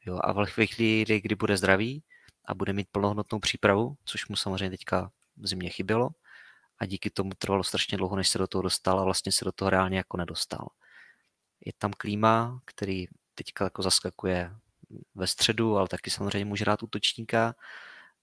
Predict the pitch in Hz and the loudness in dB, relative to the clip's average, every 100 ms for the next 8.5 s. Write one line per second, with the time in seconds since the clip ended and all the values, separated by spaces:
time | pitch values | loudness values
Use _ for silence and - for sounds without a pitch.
0 | - 90 92 95 95 95 95 98 95 95 | -2 0 2 4 4 4 2 2 2 0
1 | - 98 95 - 98 - 98 101 101 - | 0 2 2 2 2 0 -8 -6 -4 -2
2 | - 95 95 - - 101 95 95 95 95 | 0 0 -2 -6 -2 0 2 0 -2 -2
3 | - 104 104 107 92 80 82 82 87 87 | -2 0 2 2 2 -4 -8 -6 -4 -4
4 | 90 - 98 - 101 95 - 98 95 95 | -4 -6 -6 -6 -4 -6 -2 0 2 2
5 | - 87 95 95 - 95 - 98 - - | 0 -2 -6 -6 0 0 0 -2 0 -2
6 | 101 - 92 92 - - - - - - | -2 0 0 0 -6 -18 -16 -18 -20 -20
7 | _ _ _ - - _ - 110 110 107 | _ _ _ -20 -20 _ 4 6 8 8
8 | 107 110 110 110 110 | 8 8 10 8 6